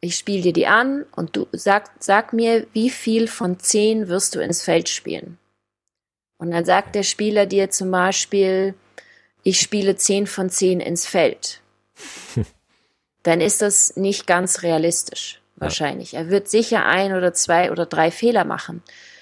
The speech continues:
Speaker 1: Also der Spieler muss lernen, sich selbst einzuschätzen. Und dann schreibst du das auf und schreibst, okay, zehn von zehn. Und dann fragt man den Spieler noch je nach Alter.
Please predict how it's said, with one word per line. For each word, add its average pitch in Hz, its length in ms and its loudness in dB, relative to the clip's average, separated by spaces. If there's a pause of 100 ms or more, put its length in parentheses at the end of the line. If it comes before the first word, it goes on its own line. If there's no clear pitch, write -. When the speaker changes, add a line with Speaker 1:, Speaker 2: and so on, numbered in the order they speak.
(140)
Speaker 1:
Also 170 180 0
der 180 120 6
Spieler 220 340 2
muss 185 220 -2
lernen, 190 320 2
sich 185 160 -4
selbst 180 500 0
einzuschätzen. 165 680 -2
Und 180 40 2
dann 185 100 0
schreibst - 440 2
du 214 60 -4
das - 340 -2
auf - 340 0
und - 120 -10
schreibst, - 340 -2
okay, - 260 0 (160)
zehn 208 300 2
von 175 240 -6
zehn. 233 300 0 (680)
Und 180 160 2
dann 190 220 2
fragt 180 360 0
man 180 160 0
den 175 140 0
Spieler 202 360 2
noch 185 200 -2
je 185 220 -2
nach 165 260 -2
Alter. 208 500 2